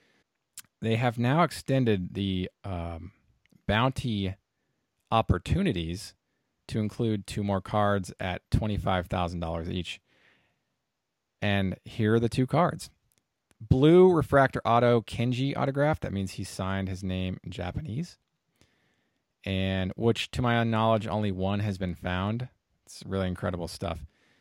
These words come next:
And the Red Refractor Auto, number to five. So just to be clear here, if I pull the Red Refractor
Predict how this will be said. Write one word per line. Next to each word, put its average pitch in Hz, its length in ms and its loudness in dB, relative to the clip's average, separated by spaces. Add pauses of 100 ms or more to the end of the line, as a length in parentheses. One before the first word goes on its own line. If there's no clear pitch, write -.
(420)
And 117 420 0 (100)
the 110 280 0
Red 101 240 2
Refractor 117 720 0 (120)
Auto, 95 580 0 (520)
number 90 160 -8
to 98 80 -2
five. 160 580 2 (1000)
So 170 160 0
just 208 320 6
to 214 80 0
be 180 140 4
clear 139 500 0
here, 85 400 -6 (1120)
if - 160 -2
I 220 140 6
pull 180 280 6
the 131 120 4
Red 113 180 2
Refractor 104 500 -2